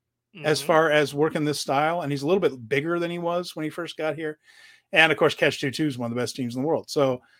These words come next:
Speaker 2: And I'm
Speaker 1: uh,
Speaker 2: exceptionally happy that Great Okan is not in this cage match.
Speaker 1: <laughs> Yeah, well, I like Okan better than you do, but
Speaker 2: I do,
Speaker 1: I, yeah,
Speaker 2: but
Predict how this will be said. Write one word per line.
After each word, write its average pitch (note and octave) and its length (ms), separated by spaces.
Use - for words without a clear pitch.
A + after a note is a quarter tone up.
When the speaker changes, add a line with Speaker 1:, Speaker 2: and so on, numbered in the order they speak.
Speaker 2:
And G3+ 140
I'm G#3+ 80
Speaker 1:
uh, - 20
Speaker 2:
exceptionally B3 500
happy F3+ 360
that C3 180
Great D3 220
Okan C#3 340
is A2+ 140
not C#3 340
in C#3+ 80
this A#2 160
cage A2+ 280
match. A#2+ 360
Speaker 1:
<laughs> - 720
Yeah, B2+ 200
well, B2 240
I A3 140
like B3 180
Okan E3 340
better C3+ 160
than A#2 80
you A2 100
do, G#2+ 100
but C#3 120
Speaker 2:
I D#3 80
do, D#3+ 60
Speaker 1:
I, E3 80
yeah, D#3+ 220
Speaker 2:
but G3 240